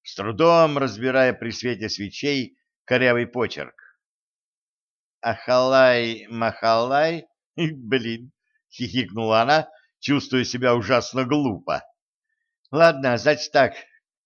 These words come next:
Бамбара-чуфара, скорики-морики, лорики-йорики». Женя в кругу всполошился,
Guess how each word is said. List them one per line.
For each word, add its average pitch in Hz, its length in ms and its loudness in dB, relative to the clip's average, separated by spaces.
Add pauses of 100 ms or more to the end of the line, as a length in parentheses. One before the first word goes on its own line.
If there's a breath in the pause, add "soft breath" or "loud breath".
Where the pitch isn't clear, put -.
(520)
Бамбара-чуфара, 135 1700 2
скорики-морики, 135 1200 -6 (400)
лорики-йорики». 135 1400 -2 (720)
Женя 147 600 2
в - 80 -8
кругу 131 360 -4
всполошился, 135 920 -4